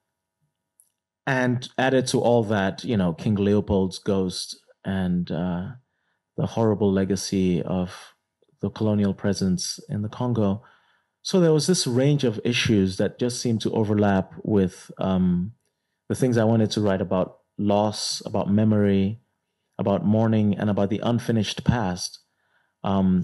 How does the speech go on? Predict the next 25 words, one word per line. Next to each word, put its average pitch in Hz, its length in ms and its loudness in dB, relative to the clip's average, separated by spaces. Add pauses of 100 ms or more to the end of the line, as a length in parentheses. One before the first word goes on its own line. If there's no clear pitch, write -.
(140)
that 123 140 2
were 123 100 2
completely 147 480 0
different 123 320 -2
issues 110 300 -2
from 101 180 0
New 104 140 4
York, 92 400 0 (640)
um, 185 420 2 (460)
but 123 140 0
that 110 280 -2 (300)
kept 156 220 -4
resonating 123 600 0
with 107 140 2
it 104 120 2
in, 101 380 0 (180)
uh, 107 320 -4
interesting 117 440 -6
ways. 98 420 -8 (580)
And 117 220 2
the 120 60 2
main 139 480 2
encounter 123 540 0
that, 101 340 -2
uh, 107 380 -2